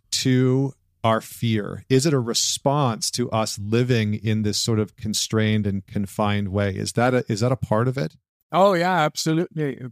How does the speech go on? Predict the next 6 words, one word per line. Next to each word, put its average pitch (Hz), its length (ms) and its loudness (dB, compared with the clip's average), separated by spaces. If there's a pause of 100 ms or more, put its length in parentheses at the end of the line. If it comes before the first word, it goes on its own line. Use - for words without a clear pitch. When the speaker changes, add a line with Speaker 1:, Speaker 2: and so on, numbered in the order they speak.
Speaker 2:
Fear 202 580 2
is 165 240 -2
physical. 156 500 -2 (300)
Inflammation 185 760 2
is 147 140 -2
physical. 127 600 -6